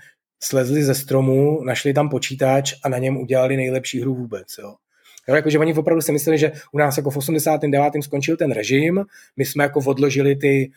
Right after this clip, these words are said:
nože, mačety a středověký nástroje, teď jsme jako se rozlídli po tom světu, zjistili, že v něm jsou auta, tak jsme se jako s nima naučili jako zacházet, teď jsme zjistili, že to auto může přivízt počítač, tak jsme si ho jako nechali přivízt,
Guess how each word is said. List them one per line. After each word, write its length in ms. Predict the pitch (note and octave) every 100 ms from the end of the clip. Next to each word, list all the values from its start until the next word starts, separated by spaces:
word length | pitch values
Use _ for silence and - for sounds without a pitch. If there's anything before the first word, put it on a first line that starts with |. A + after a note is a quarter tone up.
| _ B2+
nože, 340 | C3 B2+ C#3
mačety 760 | C3 - C3+ C#3 C#3 C#3 C3+ C3 -
a 40 | C#3
středověký 600 | - - C3 C3+ C#3 D3
nástroje, 680 | A#2 - C3 C3+ D#3 F#3
teď 140 | F3+ C3+
jsme 140 | D3
jako 160 | C#3 C#3+
se 140 | C#3+
rozlídli 320 | B2+ B2+ C#3
po 80 | C#3+
tom 140 | D3+ D3
světu, 360 | - D3 E3+
zjistili, 300 | D3 C3 C3+
že 80 | C3+
v 40 |
něm 120 | C3+ C3+
jsou 160 | C#3
auta, 520 | - A#2 C#3 C#3+ F3 - _ _ _ _ _ _
tak 160 | - -
jsme 140 | C#3+
se 120 | C#3 D3+
jako 160 | D3
s 60 | C#3+
nima 180 | C#3 C#3
naučili 360 | C3 C3+ C#3+
jako 160 | C#3 C#3+
zacházet, 680 | B2 - B2+ C3 D#3+ E3+ -
teď 220 | C#3 C#3 _ _
jsme 160 | - C3
zjistili, 320 | B2 - C3+
že 120 | C3 C#3
to 80 | B2+
auto 200 | B2 C3+
může 180 | C3 C#3
přivízt 320 | C#3 C#3+ C#3
počítač, 480 | A2+ C#3 C#3 D3+ D3+
tak 140 | C3
jsme 140 | C3+
si 120 | C3 C3+
ho 60 |
jako 160 | C3+ C#3
nechali 280 | - C#3+ C#3
přivízt, 500 | - A#2 D#3 E3+